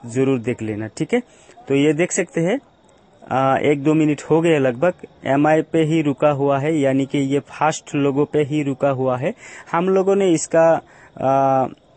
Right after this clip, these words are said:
बैक कवर ये सब खोल के रखा है, नहीं तो वीडियो थोड़ा सा लंबा हो जाता। और इसका मदरबोर्ड को हम लोग निकाल लेंगे।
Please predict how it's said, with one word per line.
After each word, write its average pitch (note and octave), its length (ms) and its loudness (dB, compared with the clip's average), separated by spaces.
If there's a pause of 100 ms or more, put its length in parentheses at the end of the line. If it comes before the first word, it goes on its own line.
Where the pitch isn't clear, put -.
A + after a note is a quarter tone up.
(200)
बैक C#3 380 0
कवर D#3+ 260 2
ये D3+ 140 2
सब D#3 220 -4
खोल D#3 260 -2
के D#3 180 -2
रखा C#3+ 360 -2
है, D3 240 -4 (680)
नहीं C#3 200 0
तो C#3+ 180 -2
वीडियो C#3 400 0
थोड़ा C#3+ 260 -2
सा C#3+ 140 -4
लंबा C#3 340 0
हो C3+ 220 -2
जाता। C3+ 340 -2 (160)
और B2 480 0 (960)
इसका F3 580 2 (920)
मदरबोर्ड D3 580 2
को - 160 -2
हम D3 240 0
लोग C#3+ 220 0
निकाल C#3 440 0
लेंगे। C3 380 -2